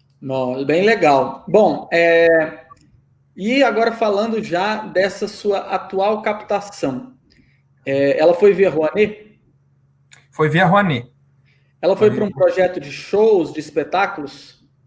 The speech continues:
Speaker 2: Ela é um projeto de espetáculos, é um espetáculo de mágica, né? É, nós vamos circular em cinco cidades aqui do estado do Paraná.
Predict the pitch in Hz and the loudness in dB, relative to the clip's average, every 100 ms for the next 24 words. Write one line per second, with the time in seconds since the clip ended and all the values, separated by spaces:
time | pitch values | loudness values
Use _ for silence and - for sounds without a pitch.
0 | _ - 156 185 185 190 180 185 175 185 | _ -4 0 0 0 0 0 0 -4 -8
1 | - 156 143 139 147 196 220 - - _ | -4 0 2 2 2 -2 -16 -18 -20 _
2 | _ _ _ - 143 147 - 151 - 143 | _ _ _ -12 -8 -8 -6 -6 0 2
3 | 143 147 143 131 131 139 139 143 147 180 | 2 0 -10 -10 -10 -6 -2 -2 -4 -10
4 | - 196 - _ _ _ _ _ 131 131 | -8 -8 -10 _ _ _ _ _ -10 -6
5 | 135 143 127 131 127 131 135 135 147 - | -4 -6 -8 -6 -6 -4 -4 -4 -4 -4
6 | 147 - 151 143 139 135 131 - 185 202 | -8 -2 2 2 2 0 -4 -4 -4 -4
7 | - 156 143 139 131 123 127 123 120 - | -8 -4 2 2 2 -6 -12 -10 -12 -4
8 | 120 120 - 120 117 120 123 160 | -4 -4 -4 -2 -2 -4 -4 -4